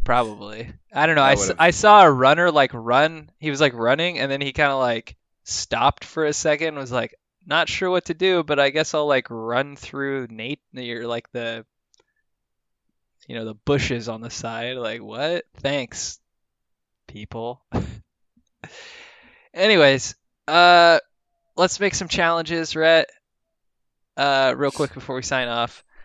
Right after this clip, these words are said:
Speaker 1: My
Speaker 2: Yeah.
Speaker 1: challenge is for you to complete the O M G Jam. <laughs> Is that
Speaker 2: Thank you.
Speaker 1: <laughs> Yeah.
Speaker 2: That's a,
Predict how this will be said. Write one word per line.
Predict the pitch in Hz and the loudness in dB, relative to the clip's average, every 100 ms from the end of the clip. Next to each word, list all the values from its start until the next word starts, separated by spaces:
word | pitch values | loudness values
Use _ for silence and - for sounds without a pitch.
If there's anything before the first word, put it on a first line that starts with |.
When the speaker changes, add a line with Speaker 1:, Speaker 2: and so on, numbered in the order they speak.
| _ - | _ -2
Speaker 1:
My | 170 | 0
Speaker 2:
Yeah. | |
Speaker 1:
challenge | - 190 175 143 165 160 147 - _ _ _ | 0 0 4 4 2 -4 -8 -14 _ _ _
is | 123 143 143 143 139 139 135 - | -2 0 2 2 2 0 -2 -8
for | - - 123 | -12 -6 -6
you | 123 147 165 165 165 160 156 | -6 -2 0 2 0 -2 -4
to | - - 135 135 139 135 131 - _ _ _ _ _ _ _ | -6 -6 -6 -4 -4 -4 -6 -10 _ _ _ _ _ _ _
complete | - 135 120 - - 147 147 - - | -10 -10 -8 -12 -6 -6 -6 -8 -12
the | 127 113 | -8 -4
O | 117 | -4
M | 117 117 | -6 -10
G | 113 110 | -12 -12
Jam. | 107 110 113 110 - _ _ _ | -12 -12 -14 -18 -20 _ _ _
<laughs> | - - - - _ _ _ _ _ | -4 -2 -6 -14 _ _ _ _ _
Is | 82 - 160 - | -6 -4 -4 -2
that | 151 | 0
Speaker 2:
Thank | 175 247 | 0 -2
you. | 139 101 95 | -6 -6 -8
Speaker 1:
<laughs> | |
Yeah. | 131 170 175 220 233 - | -4 -4 -2 -2 -4 0
Speaker 2:
That's | 160 - | -2 0
a, | 226 | -4